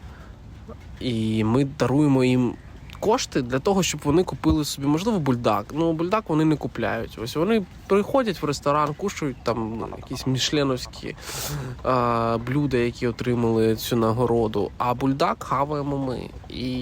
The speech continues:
я можу сказати те, що ось ми щасливі,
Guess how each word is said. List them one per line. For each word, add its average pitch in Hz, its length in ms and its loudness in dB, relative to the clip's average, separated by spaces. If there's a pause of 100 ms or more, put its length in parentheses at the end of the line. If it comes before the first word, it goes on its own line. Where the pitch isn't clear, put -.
(100)
я 131 100 0
можу 151 220 0
сказати 147 400 -2
те, 185 160 0
що 131 280 -2 (100)
ось 120 200 -6
ми 160 160 4
щасливі, 240 680 0